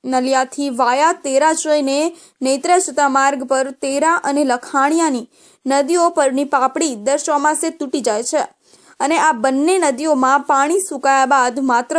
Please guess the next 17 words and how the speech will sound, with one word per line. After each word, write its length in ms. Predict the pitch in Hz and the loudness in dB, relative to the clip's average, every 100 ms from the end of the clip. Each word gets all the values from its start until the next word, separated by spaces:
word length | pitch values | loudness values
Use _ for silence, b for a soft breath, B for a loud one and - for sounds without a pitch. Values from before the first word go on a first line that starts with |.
| 311 | 0
મેટલ 480 | 247 233 277 320 226 | 0 0 0 0 -2
નાખી 500 | 220 226 254 - 311 | -2 -2 -4 -6 -4
તેના 280 | 339 269 269 | -2 -2 -2
પર 240 | 277 285 285 | 0 0 0
માટી 440 | 240 220 247 320 | 0 -2 -2 -4
પાથરી 440 | 320 233 240 302 | -2 -4 -4 -4
દેવાય 260 | 247 208 208 | -2 -2 -4
છે, 180 | - 294 - b b b b b _ - | -4 -6 -6 b b b b b _ -12
જે 220 | 277 320 | -2 0
એકાદ 360 | 311 294 320 294 | 2 2 2 0
બે 180 | 226 269 | 0 0
ઇંચ 240 | 294 320 320 | 0 -2 -2
વરસાદમાં 680 | 254 247 277 269 247 262 262 | -2 -2 0 0 0 -2 -4
જ 100 | - - | -4 -2
ધોવાઈ 300 | 277 254 226 | 0 0 -2
જાય 220 | 220 226 | -4 -4
છે. 200 | - | -4